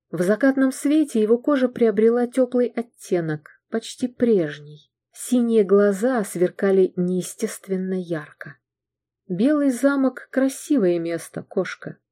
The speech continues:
Но как ты смотришь на то, чтобы поехать в Данишхус?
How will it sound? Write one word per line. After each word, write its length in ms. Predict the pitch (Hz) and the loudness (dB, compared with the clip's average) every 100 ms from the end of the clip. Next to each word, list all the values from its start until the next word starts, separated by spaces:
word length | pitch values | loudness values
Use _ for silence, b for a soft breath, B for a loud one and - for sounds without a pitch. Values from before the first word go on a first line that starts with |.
| _ _ | _ _
Но 240 | 170 165 160 | -4 -4 -4
как 340 | - 202 202 | -4 -4 -2
ты 120 | - | -2
смотришь 580 | 196 - 196 190 180 - | -2 0 0 0 -2 -4
на 140 | 175 170 | -8 -4
то, 200 | 185 202 | -2 -2
чтобы 360 | - 185 185 | 0 2 2
поехать 680 | 180 180 180 190 - 180 - - | 2 0 2 0 -2 -6 -8 -14
в 160 | 160 | -12
Данишхус? 1040 | 151 185 226 254 247 - - 175 - - | -4 -2 -2 -6 -14 -8 0 0 -2 -14